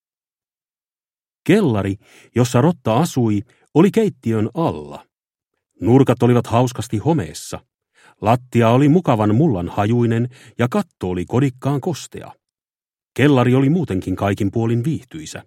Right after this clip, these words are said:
Ruokaa riitti hyvin yksinäiselle vanhalle rotalle ja vielä jäi ylikin. Se oli hyvä, sillä keittiössä kellarin päällä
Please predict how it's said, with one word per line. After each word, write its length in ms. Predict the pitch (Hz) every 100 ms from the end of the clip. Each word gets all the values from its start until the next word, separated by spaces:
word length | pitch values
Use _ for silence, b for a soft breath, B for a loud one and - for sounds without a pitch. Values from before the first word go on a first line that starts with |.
| _ _ _ _ b b b b b
Ruokaa 540 | - 120 135 127 127 95
riitti 460 | 113 131 123 110
hyvin 260 | 107 151 127
yksinäiselle 720 | 151 - 90 80 - 87 82
vanhalle 440 | 110 131 95 87 85
rotalle 540 | 123 135 123 110 113 b b b b
ja 140 | 104
vielä 280 | 113 170 147
jäi 260 | 151 170 143
ylikin. 480 | 202 95 - 76 71 _ _ _ _ _ b b b
Se 120 | - 135
oli 200 | 131 117
hyvä, 280 | 185 117
sillä 380 | 87 90 87 87 - _
keittiössä 640 | 117 110 104 - 92 - 104
kellarin 480 | 117 113 104 107 104
päällä 400 | 131 123 110